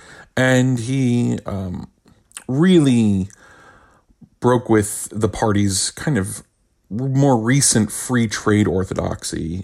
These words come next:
uh, particularly on China. And this is something that has been examined a little bit more in the Republican Party,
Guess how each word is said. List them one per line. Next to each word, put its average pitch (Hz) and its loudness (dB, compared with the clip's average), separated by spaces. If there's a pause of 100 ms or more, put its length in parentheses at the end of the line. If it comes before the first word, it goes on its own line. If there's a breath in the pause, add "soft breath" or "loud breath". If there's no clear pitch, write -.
(120)
uh, 92 -6
particularly 95 -4
on 95 -2
China. 95 -4 (560 loud breath)
And 107 2
this 151 2
is 135 0
something 127 2
that 104 0 (440 soft breath)
has - -14
been 320 0
examined 220 4
a 147 6
little 180 6
bit 160 2
more 143 4
in 127 2
the 117 4
Republican 110 -2
Party, 101 0